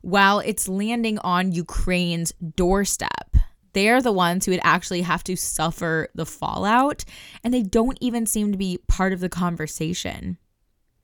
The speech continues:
Again, here's hoping that things de-escalate soon and do so pretty quickly, because this conflict isn't headed anywhere good. And that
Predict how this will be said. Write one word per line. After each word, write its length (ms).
Again, 480
here's 400
hoping 680
that 340
things 300
de-escalate 960
soon 400
and 240
do 180
so 220
pretty 260
quickly, 680
because 380
this 280
conflict 720
isn't 260
headed 340
anywhere 460
good. 400
And 200
that 380